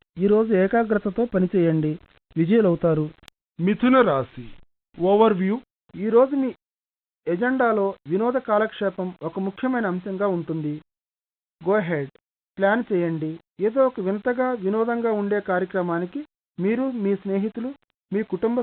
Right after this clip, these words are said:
Speaker 1: సభ్యులు అందరూ కలిసి ఆనందించేట్లుగా ఏదో ఒకసారి మీ బాధ్యతలను ప్రక్కన పెట్టి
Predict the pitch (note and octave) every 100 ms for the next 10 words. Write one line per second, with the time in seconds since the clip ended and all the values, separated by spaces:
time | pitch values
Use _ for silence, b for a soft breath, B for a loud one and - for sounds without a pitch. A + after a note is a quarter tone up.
0 | A3+ F#3+ F#3 A3+ C4+ _ _ - F#3+ B3
1 | C4+ B3+ A3 - G#3 G#3 _ E3 G3 A#3+
2 | A#3 G#3 G3+ G3 G3 A3+ C#4+ _ _ -
3 | F3+ A3 B3 A#3 G#3+ G3 G3 G3+ G3 F3
4 | F#3+ G#3 A#3+ A#3+ G3+ F3 - A3 G3 E3+
5 | F3+